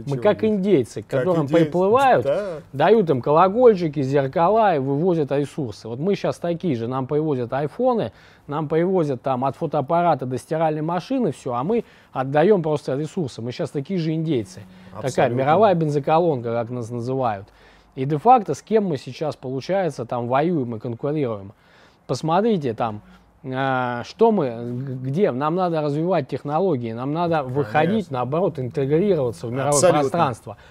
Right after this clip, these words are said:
Speaker 2: а не делать железные занавесы и не
Speaker 1: Абсолютно.
Speaker 2: закрываться от всех.
Speaker 1: Но в данной системе это невозможно. Только при смене социальной системы, путем активирования всех талантов, которые вообще живут в деревнях, по разным весям,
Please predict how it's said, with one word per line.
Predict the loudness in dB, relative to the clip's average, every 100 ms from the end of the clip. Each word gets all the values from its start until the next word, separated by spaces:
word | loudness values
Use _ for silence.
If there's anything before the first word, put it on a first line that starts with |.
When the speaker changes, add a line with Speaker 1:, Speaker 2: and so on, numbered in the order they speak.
| -18 -6
Speaker 2:
а | 0
не | 2
делать | 6 6 6 4
железные | 2 2 2 2 0
занавесы | 2 2 2 -2 -4
и | -4
не | -2
Speaker 1:
Абсолютно. | -2
Speaker 2:
закрываться | 0 2 2 0 -4 -10
от | -8
всех. | -6
Speaker 1:
Но | -6
в | 0
данной | 0 0 -4
системе | -6 -10 -8 -8 -8
это | -10 -10 -6
невозможно. | -6 -4 -6 -6 -6 -6 -10 -18 -20 -20 -20 -8
Только | -2 -2 -4
при | -10 -10
смене | -8 -6 -6 -6
социальной | -8 -6 -4 -4 -6
системы, | -8 -12 -8 -8 -8 -8
путем | -10 -8 -8 -8 -16 -18
активирования | -16 -12 -8 -4 -2 -2 -4 -6
всех | -4 -6 -2
талантов, | -2 -2 -4 -8 -8
которые | -6 -4 -4 -6 -8 -20 -14
вообще | -6 -6 -4 -2 -2 -2 -6
живут | -6 -6 -6 -8
в | -8
деревнях, | -6 -6 -6 -6 -8 -8 -6
по | -2 0 2
разным | 0 -2 -6 -6
весям, | -4 -4 -8